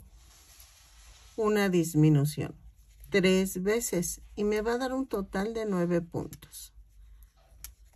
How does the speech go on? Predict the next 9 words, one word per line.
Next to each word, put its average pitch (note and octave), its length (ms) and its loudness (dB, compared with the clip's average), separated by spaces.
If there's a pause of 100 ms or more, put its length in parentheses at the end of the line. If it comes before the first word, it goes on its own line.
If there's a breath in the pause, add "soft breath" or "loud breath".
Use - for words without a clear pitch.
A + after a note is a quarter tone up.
(420)
Lo F3 260 2
tejo B3+ 520 -4 (560)
y F#3+ 140 -2
regreso. B2 640 -2 (800)
¿Ok? D#3 300 -8 (4000)
En G#3 200 0
la A3 120 2
vuelta C#4 500 0
ocho A3 540 -2